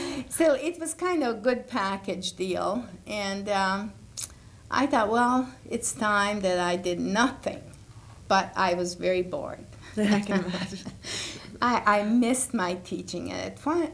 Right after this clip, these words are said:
Speaker 1: at one time, I was really serious about being a supply teacher.
Speaker 2: Right.
Speaker 1: And I thought to myself, "Oh, I gave up my beautiful classroom." You know, beautiful. It was a brand new school. I was the,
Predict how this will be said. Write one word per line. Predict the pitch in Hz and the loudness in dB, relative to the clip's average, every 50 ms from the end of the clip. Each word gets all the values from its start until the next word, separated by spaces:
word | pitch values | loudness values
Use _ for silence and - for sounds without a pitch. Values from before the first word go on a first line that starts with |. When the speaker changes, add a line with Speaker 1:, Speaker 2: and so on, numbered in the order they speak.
| - | -6
Speaker 1:
at | - 240 247 | -6 -4 0
one | 294 285 311 311 | 2 4 4 4
time, | 311 302 285 254 247 240 233 226 214 | 4 2 2 2 2 2 0 2 2
I | 208 202 202 | 2 2 2
was | 202 202 - - - | 0 -2 -4 -6 -4
really | 214 226 240 240 240 240 240 247 247 240 | 0 2 2 4 6 6 6 6 6 4
serious | 240 - - - 214 208 202 196 202 208 - | 2 2 0 2 2 4 4 2 2 2 0
about | 202 190 185 180 180 175 170 170 - - - - - - - 175 | 0 2 4 4 4 4 2 0 -6 -12 -16 -14 -10 -8 -8 -4
being | 196 208 202 190 190 190 | -2 -2 0 0 0 0
a | 185 185 | 0 -2
supply | - - - - - - - - - - | -2 -4 -4 -6 -4 -2 -2 -2 -2 -4
teacher. | - - - - - - - - - - - - - | -6 -8 -8 -8 -8 -10 -10 -10 -8 -10 -10 -12 -12
Speaker 2:
Right. | 254 254 240 220 202 202 - - - - - - | -12 -12 -10 -10 -12 -12 -14 -16 -18 -20 -14 -8
Speaker 1:
And | - - 208 | -4 -2 0
I | 196 208 208 202 | 0 0 0 0
thought | 202 214 196 196 196 - | 0 0 0 0 -2 -4
to | - 196 | -4 -4
myself, | 185 180 180 180 - - - - - - - - - - - - - - | -4 -4 -4 -2 -2 0 -2 -2 -2 -8 -14 -16 -18 -18 -18 -18 -6 0
"Oh, | - 370 | 2 4
I | 359 320 302 311 | 4 6 6 4
gave | 262 254 277 294 294 254 | 4 4 4 4 6 6
up | 277 254 262 262 - 208 | 6 4 4 2 -2 -2
my | 196 190 190 | 0 0 0
beautiful | 190 190 190 190 226 302 320 320 294 269 262 - 202 180 185 - | -2 -2 0 4 6 8 8 8 6 2 0 0 2 2 2 0
classroom." | - - - 185 170 - - - - - - - - - - 180 - - - - - - - - - - - - - | -2 -2 -2 -2 -2 -2 -4 -8 -8 -8 -8 -8 -10 -12 -12 -14 -16 -16 -18 -20 -20 -20 -20 -20 -20 -20 -20 -14 -8
You | - 190 190 - | -4 -2 -2 -2
know, | - 190 | -2 -2
beautiful. | 190 196 226 277 285 285 277 254 254 - 175 | -2 2 4 6 6 6 6 6 4 2 0
It | - 185 185 190 | 0 -2 -2 -2
was | 190 185 202 | -2 -2 -2
a | 190 | -2
brand | 190 220 226 240 240 240 240 | 0 2 2 4 6 6 6
new | 240 233 226 | 6 4 2
school. | - - - - 233 226 220 220 226 | 0 -2 0 0 2 2 2 2 4
I | 208 208 | 4 4
was | 190 190 185 - | 4 2 0 -2
the, | - 175 170 | -2 -2 -4